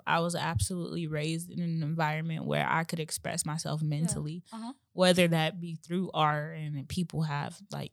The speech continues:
Speaker 1: praised me so much about just my poetry and everything
Speaker 2: Yeah.
Speaker 1: else through my life, um, through business,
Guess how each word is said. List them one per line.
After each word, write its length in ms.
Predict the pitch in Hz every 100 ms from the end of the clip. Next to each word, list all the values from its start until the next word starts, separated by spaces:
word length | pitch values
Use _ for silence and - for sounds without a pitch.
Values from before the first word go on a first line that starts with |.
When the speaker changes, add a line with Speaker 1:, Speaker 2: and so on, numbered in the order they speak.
| _
Speaker 1:
praised 400 | - 170 165 147
me 100 | 151
so 220 | 147 170
much 260 | 156 147 135
about 260 | 160 156 156
just 180 | 151
my 120 | 151 147
poetry 440 | 156 156 147 151
and 100 | 151
everything 380 | 151 160 - 156
Speaker 2:
Yeah. 60 |
Speaker 1:
else 120 | 143 151
through 160 | 151
my 140 | 147 143
life, 440 | 151 143 147 -
um, 420 | - 147 151 151 160
through 180 | 180 190
business, 760 | 175 170 170 160 160 160 170